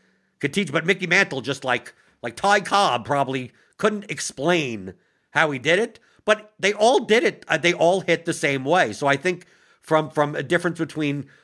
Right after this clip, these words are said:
Brian and a difference of R B X eighty-eight, and even a difference from me, right? I'm, I'm one of those, uh, those, uh, horrid, uh, projection aggregators, right? Like, those types of, like, I don't have my own model, even though Brian thinks that everyone does. Uh,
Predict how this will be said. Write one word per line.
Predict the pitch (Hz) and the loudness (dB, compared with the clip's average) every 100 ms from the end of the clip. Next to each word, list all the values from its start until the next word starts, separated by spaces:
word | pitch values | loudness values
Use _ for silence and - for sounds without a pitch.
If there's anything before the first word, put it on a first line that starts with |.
| _ - | _ -2
Brian | 139 151 156 156 170 220 - _ _ - | 2 4 4 4 0 -6 -12 _ _ -4
and | 139 | -2
a | |
difference | 120 143 147 143 139 | 0 0 0 -2 -4
of | - 131 | -6 -2
R | 135 147 | 0 2
B | 147 | 2
X | 139 | 2
eighty-eight, | 139 135 139 170 | 2 4 4 2
and | 170 | 2
even | 220 233 | 0 2
a | 220 | 0
difference | 226 226 220 | 0 0 -4
from | 214 214 | -4 -2
me, | 285 104 - _ _ - | -4 -6 -12 _ _ -2
right? | 143 175 | 2 4
I'm, | 165 185 | 2 2
I'm | 170 180 | 0 2
one | 190 185 | 2 2
of | 175 | 4
those, | 185 180 175 | 4 4 2
uh, | 180 170 165 - _ _ - | 4 4 2 -4 _ _ 2
those, | 151 147 151 | 4 4 4
uh, | 147 | 2
horrid, | 151 165 175 165 151 | 4 4 4 4 4
uh, | 156 | 2
projection | 147 143 185 180 160 | 0 0 0 0 0
aggregators, | 127 107 110 107 104 104 117 - - _ _ _ _ | 0 0 -2 -2 -2 -4 -6 -12 -20 _ _ _ _
right? | 139 143 156 156 - | 2 4 4 0 -2
Like, | 139 120 | -2 2
those | 156 175 | 4 2
types | 175 147 - | 2 -2 -2
of, | 127 | -2
like, | 139 131 | -2 2
I | 135 | 2
don't | 156 170 | 4 4
have | 165 165 | 2 2
my | 165 165 | 4 4
own | 156 | 2
model, | 156 180 120 113 | 0 0 0 -2
even | 135 143 | -4 -2
though | 143 | -2
Brian | 139 151 156 139 | 2 2 2 -2
thinks | 165 143 | -6 -2
that | 147 | -2
everyone | 151 165 165 | 0 -2 -2
does. | 160 156 127 135 - - - - | 0 0 -2 -10 -18 -20 -20 -4
Uh, | 233 - 285 | 0 2 2